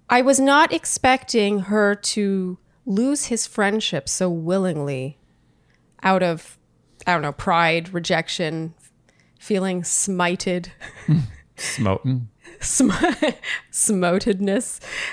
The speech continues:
Speaker 1: Um, just generally her dismissiveness. And in some ways, I, I kind of, as horrible as this sounds, wonder if that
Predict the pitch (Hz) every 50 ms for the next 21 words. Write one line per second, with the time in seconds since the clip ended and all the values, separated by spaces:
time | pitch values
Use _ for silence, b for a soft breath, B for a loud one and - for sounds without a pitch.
0 | B B - 220 220 214 214 214 214 - - - _ - - - 330 330 - -
1 | 254 254 262 285 294 285 285 269 262 254 247 233 226 214 202 - 185 - 240 226
2 | 220 220 208 - 180 - 214 208 - - 233 254 277 - - 285 185 196 170 151
3 | 151 156 - - - - - B B B B B B B B B B 262 269 285
4 | 277 311 311 302 285 - - - 285 285 311 311 320 294 269 254 247 247 254 247
5 | - - - 208 220 - - _ _ _ _ _ _ _ _ _ _ _ _ _
6 | _ _ _ _ _ _ _ _ _ - 214 208 175 - - - - - - -
7 | - 208 202 202 202 202 202 202 208 208 196 190 - - _ - 214 190 - -
8 | - 220 214 208 208 208 196 - 180 - - 208 185 180 175 170 - - - 180
9 | 170 175 180 180 180 165 170 175 170 - 180 170 170 - - _